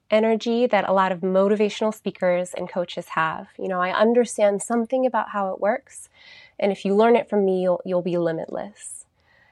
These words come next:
And clients who are looking, or people who are looking to that archetype, are on the same kind of journey that the person who's embodying that archetype is speaking about. So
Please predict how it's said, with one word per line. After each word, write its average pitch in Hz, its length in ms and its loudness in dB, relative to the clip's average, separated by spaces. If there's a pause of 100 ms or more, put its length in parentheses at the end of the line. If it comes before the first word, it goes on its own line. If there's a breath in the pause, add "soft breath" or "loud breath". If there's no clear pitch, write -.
(120)
And 196 180 2
clients 240 460 2
who 208 100 0
are 180 340 0 (120)
looking, 196 720 0
or 180 120 2
people 233 380 0
who 196 180 -2
are 175 320 -2 (800)
looking 214 480 2
to 196 100 -8
that 185 220 2
archetype, 190 680 -2
are 190 140 2
on 185 140 0
the 180 60 -4
same 185 260 0
kind 185 260 -6
of 170 80 -10
journey 196 500 0 (400)
that 185 220 -2
the - 80 -10
person 185 500 0
who's 170 320 -4
embodying 190 680 2
that 262 180 -2
archetype 262 540 -4
is 190 100 -8
speaking - 420 -2
about. 269 360 0 (640 soft breath)
So 196 580 4